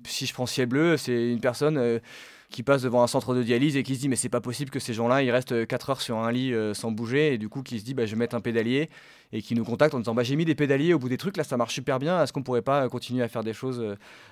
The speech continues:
là-dessus ? » Et qui, après, on va construire pour mettre ça en place, quoi. Donc, les super-héros, c'est beaucoup des gens qui, euh, voient un besoin et se disent, « Ben, ok, qu'est-ce qu'on fait là-dessus, quoi ? »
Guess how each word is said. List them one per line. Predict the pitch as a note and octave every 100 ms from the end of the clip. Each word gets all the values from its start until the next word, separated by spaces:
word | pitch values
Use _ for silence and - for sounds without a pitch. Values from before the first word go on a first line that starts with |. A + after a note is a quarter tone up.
| -
là-dessus ? » | A2 G#2 D3 D#3+
Et | C#3+
qui, | - G#2
après, | G2 C3+
on | B2
va | G#2 G2+
construire | A#2 G#2+ C3+ C3+
pour | B2
mettre | A2+ G#2+
ça | A#2+
en |
place, | A#2+ A2 -
quoi. | - -
Donc, | G2+ A2+
les | C3+
super-héros, | C3 D#3 D3 F3
c'est | G3 C#3+
beaucoup | C#3+ F3+
des | D3+
gens | D3+ F3
qui, | - E3
euh, | B2+ G#2 - - - - - A#2
voient | C3+ E3+
un | D#3+
besoin | D3 C#3+ D#3+ F3+ G3
et | A#2+ B2+
se |
disent, « | B2+ D#3+
Ben, | C3 A2+ G#2+ G#2 G2+ - _ _ -
ok, | C3 D#3+
qu'est-ce | E3 -
qu'on | C#3
fait | D#3
là-dessus, | C3+ - A#2+
quoi ? » | G#2